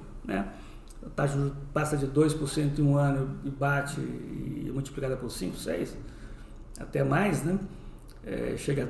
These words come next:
a, a, a treze, é, aí as empresas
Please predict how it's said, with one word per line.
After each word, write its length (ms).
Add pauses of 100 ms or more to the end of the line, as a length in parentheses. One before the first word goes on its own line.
(160)
a, 320
a, 60
a 20
treze, 720 (180)
é, 960
aí 760 (1040)
as 80
empresas 320